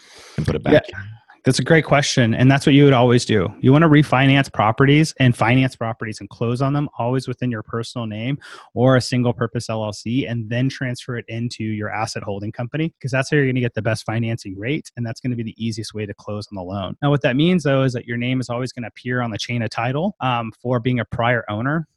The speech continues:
Speaker 2: But what we do is we structure the transfer so, such that when it's transferred into the trust,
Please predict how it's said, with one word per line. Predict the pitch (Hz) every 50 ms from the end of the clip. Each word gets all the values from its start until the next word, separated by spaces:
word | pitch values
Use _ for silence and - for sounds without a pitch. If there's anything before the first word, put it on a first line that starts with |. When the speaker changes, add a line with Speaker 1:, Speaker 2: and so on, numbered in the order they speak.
| - - _ -
Speaker 2:
But | 135 127
what | 143 151 104
we | 170 170 160
do | 131 156 160 170 165
is | 151 135 -
we | - 143 170
structure | - - - 160 151 - - 160
the | 135
transfer | 123 - - 120 117 123 - - - 156 160 156
so, | - - 139 123 120 - -
such | - - 135 123 - -
that | 123 117 -
when | 120 120
it's | 113 113
transferred | - - 147 143 - - 151 131
into | 123 123 127 - 135
the | 117 117
trust, | - - - 123 139 156 - - - -